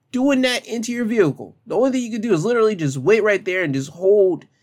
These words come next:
and that's it, because you do not want to be like Mister Martin here, dead because of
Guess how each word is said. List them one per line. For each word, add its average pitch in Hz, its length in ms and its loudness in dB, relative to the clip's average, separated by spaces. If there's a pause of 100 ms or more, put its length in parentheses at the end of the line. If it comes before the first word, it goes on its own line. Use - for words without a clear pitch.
(160)
and 143 160 0
that's 175 380 0
it, 143 240 -4
because 147 260 -4
you 143 60 -6
do 190 260 -6
not 226 240 -4
want 190 200 -4
to 175 60 -8
be 151 300 -6 (260)
like 165 400 0
Mister 165 300 -4
Martin 160 320 2
here, 135 220 -2
dead 175 560 0
because 151 340 -2
of 139 240 -2